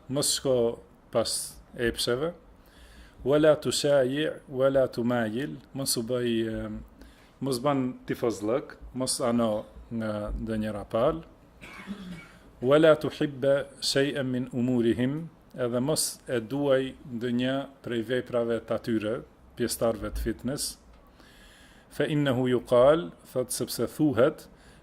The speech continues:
"Men ahabba fi'ala qawmin khayran kana aw sharran kana kaman amilahu." Do të thonë, kush i do veprat e dikujt, pa marrë parasysh a janë ato vepra të mira ose të këqija,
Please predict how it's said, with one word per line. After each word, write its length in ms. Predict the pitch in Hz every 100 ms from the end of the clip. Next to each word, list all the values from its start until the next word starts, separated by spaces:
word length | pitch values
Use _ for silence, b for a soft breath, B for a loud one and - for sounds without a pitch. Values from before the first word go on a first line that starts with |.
| -
"Men 360 | 123 151 151 -
ahabba 540 | 139 - 143 127 113
fi'ala 580 | 110 123 120 135 120 117 -
qawmin 460 | 135 135 151 175 185 B B -
khayran 480 | - 143 127 120
kana 320 | 117 123 120 117 120
aw 80 | 107
sharran 580 | - 139 123 156 180 202 B B -
kana 300 | - 151 143
kaman 340 | 127 139 135 131
amilahu." 680 | 123 143 127 113 101 95 87 - - -
Do 60 | 127
të 80 |
thonë, 200 | 123 127
kush 260 | 120 151 -
i 60 | 120
do 440 | 113 143 117 107 -
veprat 540 | 107 131 120 120 107
e 300 | 113 107 104 - - -
dikujt, 540 | 98 - - 156 175 - B B B B B -
pa 100 | 131
marrë 160 | 139
parasysh 440 | 123 131 123 131 120
a 80 | 123
janë 160 | 120 107
ato 120 | 117
vepra 280 | 120 117 117
të 120 | -
mira 180 | 120 113
ose 140 | 107 110
të 100 | -
këqija, 340 | - 143 165